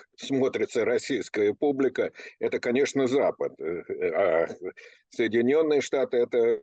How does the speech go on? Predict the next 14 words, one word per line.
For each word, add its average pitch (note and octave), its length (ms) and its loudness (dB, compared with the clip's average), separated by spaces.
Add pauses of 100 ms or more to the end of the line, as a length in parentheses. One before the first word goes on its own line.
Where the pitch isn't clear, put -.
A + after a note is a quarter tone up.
ведущий A2+ 1000 -2
представитель G#2+ 720 -2
Запада, D2+ 840 -4 (180)
конечно. F#2+ 640 -6 (520)
Поэтому A2+ 380 4
отношение C#3 600 0
к B2 60 -6
Западу C3+ 720 2
всегда C3+ 500 -2
носит C3 540 2
в G#2+ 160 -2
России, B2+ 640 2
ну, G#2+ 240 -2
с, - 340 -20